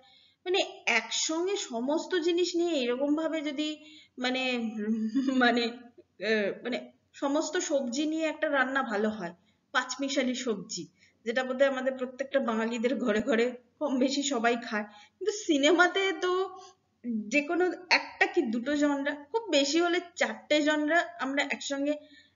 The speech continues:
incorporate করতে পারি, তাও খুব ভালো পরিচালক। আমি মোহনলাল স্যারকে আমি কখনোই,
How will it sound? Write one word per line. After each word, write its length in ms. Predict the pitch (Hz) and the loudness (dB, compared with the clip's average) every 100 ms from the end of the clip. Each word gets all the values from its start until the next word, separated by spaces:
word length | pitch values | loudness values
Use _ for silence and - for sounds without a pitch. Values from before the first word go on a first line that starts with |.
| - | -8
incorporate 680 | 254 262 262 262 294 294 | -6 0 0 2 0 0
করতে 280 | - 254 254 | 0 2 2
পারি, 240 | 277 269 311 - | 2 2 0 2
তাও 300 | 262 285 - - - | 4 4 0 -8 -6
খুব 180 | 349 233 | -4 -2
ভালো 360 | 214 220 269 302 | 0 2 4 4
পরিচালক। 720 | 302 285 294 294 294 311 - - - - | 4 2 4 4 4 0 -6 -20 -20 0
আমি 240 | 254 302 | 2 4
মোহনলাল 880 | 302 262 277 302 320 320 330 320 294 - _ - | 2 0 2 2 2 2 2 -2 -10 -14 _ -12
স্যারকে 500 | - 294 294 320 311 | 6 6 6 4 4
আমি 200 | 294 294 | 4 -2
কখনোই, 560 | 254 240 294 330 330 | -4 0 0 0 -4